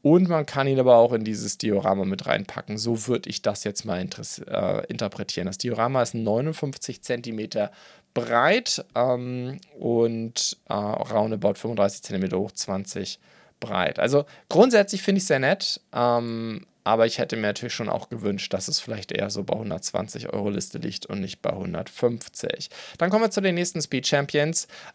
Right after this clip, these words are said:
Äh, einmal machen sie mal wieder einen Ferrari, einen F vierzig, wobei man sagen muss, den F vierzig, den haben sie,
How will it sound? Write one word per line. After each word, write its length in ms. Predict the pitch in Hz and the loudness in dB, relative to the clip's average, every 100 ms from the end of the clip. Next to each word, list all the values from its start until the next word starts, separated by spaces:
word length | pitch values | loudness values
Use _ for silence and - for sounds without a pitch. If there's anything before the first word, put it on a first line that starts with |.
| - | 4
Äh, 40 | |
einmal 420 | 127 135 156 190 | 6 6 8 10
machen 240 | 196 190 190 | 10 8 6
sie 80 | 190 | 6
mal 180 | 165 | 4
wieder 180 | 160 170 | 4 2
einen 80 | 147 | 4
Ferrari, 500 | 147 127 127 156 220 | 6 8 8 6 2
einen 100 | 196 | 2
F 220 | - 147 | 4 4
vierzig, 560 | - 202 196 - 254 - | 4 2 4 0 0 2
wobei 240 | 175 160 | 6 6
man 140 | 165 151 | 6 8
sagen 240 | 147 175 | 8 8
muss, 220 | 180 - | 4 2
den 200 | 165 156 | 2 2
F 200 | 151 143 | 4 2
vierzig, 880 | - - - 180 185 - 185 180 - | 0 -4 2 2 4 2 2 2 2
den 260 | - 143 139 | 2 2 2
haben 260 | 135 151 151 | 2 2 0
sie, 360 | 147 143 165 | 0 0 -2